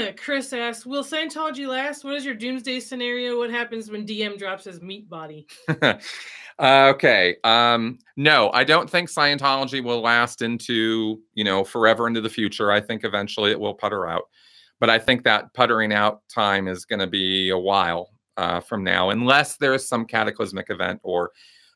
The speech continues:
Speaker 2: uh, P R disaster or Tom Cruise were to leave or something like that. Um, you know, given that everything kinda keeps going the way it's been going, um, if they don't lose tax exemption and, and all these other things, then I think it will,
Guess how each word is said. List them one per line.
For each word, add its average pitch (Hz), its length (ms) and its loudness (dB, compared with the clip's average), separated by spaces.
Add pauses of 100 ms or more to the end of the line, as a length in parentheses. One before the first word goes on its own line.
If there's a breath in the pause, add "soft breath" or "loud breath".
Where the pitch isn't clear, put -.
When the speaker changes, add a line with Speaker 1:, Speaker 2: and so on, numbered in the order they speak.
Speaker 2:
uh, 90 360 4
P 120 280 0
R 101 380 6
disaster 92 840 0
or 85 280 2
Tom 107 260 0
Cruise 101 320 -4
were 98 140 -2
to 92 60 -2
leave 90 400 -2
or 85 80 -4
something 95 320 -8
like 90 220 -6
that. 87 240 0 (540 soft breath)
Um, 101 640 4
you 120 140 0
know, 104 140 4
given 156 400 4
that 131 100 6
everything 135 480 2
kinda 131 260 0
keeps 123 340 -6
going 120 320 0
the 110 80 -2
way 113 200 2
it's 110 140 -2
been 123 380 0
going, 151 480 0 (580 soft breath)
um, 104 560 4
if 120 120 0
they 120 100 4
don't 120 220 2
lose 131 160 -2
tax 127 320 -2
exemption 123 640 -4
and, 98 320 -4
and 104 180 -2
all 104 160 2
these 107 140 0
other 113 160 -2
things, 127 400 -6
then 110 140 -2
I 107 100 2
think 113 340 -6
it 110 140 0
will, 98 360 0